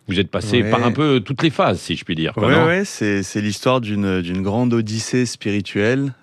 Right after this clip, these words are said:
Speaker 2: euh, voilà, qui, qui démarre à, à Saint-Étienne, dans un quartier populaire, dans une famille, euh, musulmane, pratiquante. J'étais à l'école coranique et, euh,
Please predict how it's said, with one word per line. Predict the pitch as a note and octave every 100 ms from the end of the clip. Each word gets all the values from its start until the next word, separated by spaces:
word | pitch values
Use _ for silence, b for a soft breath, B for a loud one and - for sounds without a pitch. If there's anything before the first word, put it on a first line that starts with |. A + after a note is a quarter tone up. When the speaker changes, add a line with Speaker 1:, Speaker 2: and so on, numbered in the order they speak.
| -
Speaker 2:
euh, | F2+ F2 E2+
voilà, | E2+ F#2+
qui, | A2+ - F2+ D#2+
qui | - F#2+
démarre | F2+ G2+ A2+ A#2 A2+
à, | F#2 F2 B B B B
à | G2+
Saint-Étienne, | A#2+ G#2+ A#2+ C#3
dans | B2+ A2
un |
quartier | G#2+ A2+ B2
populaire, | A#2+ G#2 - A2+ B2+ D3 D#3
dans | A2+ G2+
une | G2 G2
famille, | G#2 G#2 A2 A2 G2+
euh, | F#2 F2+
musulmane, | F#2+ F2+ G2 F#2 G2+ A#2+
pratiquante. | - G2+ - F#2+ F#2+ G#2 A#2
J'étais | F#2+ E2+
à | E2+
l'école | F2 F#2
coranique | E2+ E2+ E2 F#2 A2+ B2 F2+
et, |
euh, | E2+